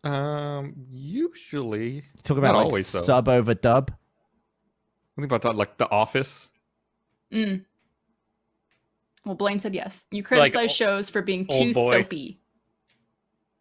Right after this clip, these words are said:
Speaker 1: Soapy.
Speaker 2: It's
Speaker 3: Too
Speaker 2: like
Speaker 3: soapy.
Speaker 4: Soapy's not really in my, like,
Speaker 1: Yeah.
Speaker 2: <laughs>
Speaker 3: You
Speaker 4: like
Speaker 3: get annoyed when people use a meme the wrong way.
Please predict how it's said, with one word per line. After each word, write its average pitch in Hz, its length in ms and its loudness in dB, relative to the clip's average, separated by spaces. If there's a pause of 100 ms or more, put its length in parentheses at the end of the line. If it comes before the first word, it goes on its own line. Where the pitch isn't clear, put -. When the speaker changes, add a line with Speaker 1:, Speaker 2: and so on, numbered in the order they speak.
(280)
Speaker 1:
Soapy. - 500 -14
Speaker 2:
It's 123 80 -16
Speaker 3:
Too - 60 -12
Speaker 2:
like 214 100 -4
Speaker 3:
soapy. - 360 -12
Speaker 4:
Soapy's 208 640 2
not 170 180 6
really 131 260 4
in 123 80 0
my, 113 200 0
like, 101 260 -4 (100)
Speaker 1:
Yeah. 107 380 -8 (180)
Speaker 2:
<laughs> 147 420 0 (480)
Speaker 3:
You 240 180 -12
Speaker 4:
like 208 180 0
Speaker 3:
get 233 140 4
annoyed 226 360 2
when 208 140 -4
people 196 300 -4
use 185 320 -4
a - 100 -2
meme 190 400 0
the 165 100 -4
wrong 160 280 -2
way. 185 400 -10